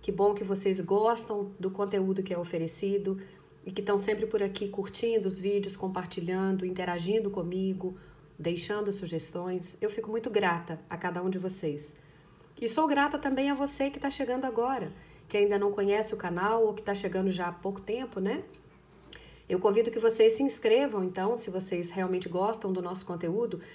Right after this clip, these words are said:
se inscrevam pra tá sempre recebendo as nossas notificações aí,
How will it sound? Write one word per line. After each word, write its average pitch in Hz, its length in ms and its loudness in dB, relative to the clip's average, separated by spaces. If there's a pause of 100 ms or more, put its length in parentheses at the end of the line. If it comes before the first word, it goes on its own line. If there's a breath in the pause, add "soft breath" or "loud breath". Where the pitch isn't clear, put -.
(160 loud breath)
se - 140 -4
inscrevam 277 480 2
pra 254 160 0
tá 254 140 -2
sempre 269 340 -4
recebendo 226 540 4
as 208 80 0
nossas 202 320 0
notificações 180 840 -4
aí, 185 320 -2